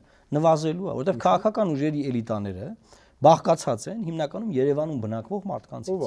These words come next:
Speaker 2: ասում։
Speaker 1: Ես եմ ասում։ Հիմա
Speaker 2: Փաշինյանը Իջևանից ա, դուք Վանաձորից եք,
Speaker 1: Ես
Speaker 2: Ծառուկյանը
Speaker 1: արմատները չեմ ասում, Պետրոս ջան,
Speaker 2: Աբովյանից
Speaker 1: կա
Speaker 2: է,
Speaker 1: մեկտեղ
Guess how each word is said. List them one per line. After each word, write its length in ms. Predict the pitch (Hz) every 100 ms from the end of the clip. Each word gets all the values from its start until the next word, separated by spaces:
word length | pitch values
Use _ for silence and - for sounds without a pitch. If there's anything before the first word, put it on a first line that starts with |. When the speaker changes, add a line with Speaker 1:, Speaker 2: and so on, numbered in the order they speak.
| 92
Speaker 2:
ասում։ 280 | - 95 90 _ _
Speaker 1:
Ես 220 | 262 262 -
եմ 80 | 90
ասում։ 280 | 87 - 123
Հիմա 100 | 156
Speaker 2:
Փաշինյանը 560 | 175 - 226 269 240 156
Իջևանից 580 | 135 143 139 151 160 -
ա, 120 | 139 110 110
դուք 220 | 220 190 104 110
Վանաձորից 680 | 127 135 117 120 139 180 -
եք, 120 | 156
Speaker 1:
Ես 180 | 160 175
Speaker 2:
Ծառուկյանը 300 | 151 170 185
Speaker 1:
արմատները 380 | 180 226 202 151
չեմ 220 | - 123
ասում, 280 | 107 - 101
Պետրոս 320 | 131 147 165 160
ջան, 220 | 160 170
Speaker 2:
Աբովյանից 80 | 214
Speaker 1:
կա 80 | 180
Speaker 2:
է, 120 | 185
Speaker 1:
մեկտեղ 280 | 185 180